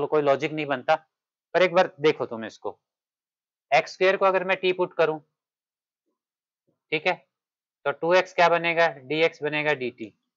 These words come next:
और x dx D T by two बन जाएगा। भाई इसको तो मैंने T put कर दिया, तो ये तो टी हो गया। क्या मैं one x dx डी T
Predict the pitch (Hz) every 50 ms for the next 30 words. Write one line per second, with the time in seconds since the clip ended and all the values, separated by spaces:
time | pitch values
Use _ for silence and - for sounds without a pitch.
0 | _ _ _ _ _ _ _ _ _ _ _ _ _ _ _ _ _ _ _ _
1 | _ _ _ _ 131 135 151 170 175 - - 147 165 170 165 - 139 147 156 151
2 | 165 160 156 156 156 151 151 135 127 123 117 107 104 95 95 92 90 92 85 -
3 | _ _ _ _ _ _ _ _ _ _ _ _ _ _ _ _ _ _ _ _
4 | _ _ _ _ _ _ - 131 156 147 170 156 - - 190 180 185 185 180 180
5 | 180 185 180 185 180 180 180 180 175 - - 165 143 147 151 151 147 139 - _
6 | _ _ _ _ _ _ _ _ _ _ _ 143 151 165 160 170 170 170 185 185
7 | 185 175 156 143 147 143 135 - _ _ _ _ _ _ _ _ _ _ _ _
8 | _ _ _ _ _ _ _ _ _ _ _ _ _ _ _ _ _ _ _ _
9 | - 170 180 190 202 180 127 120 139 160 175 180 - _ _ _ _ _ _ _
10 | _ _ _ _ - 170 202 - - - 156 165 165 175 180 175 175 143 139 156
11 | 151 - 165 151 -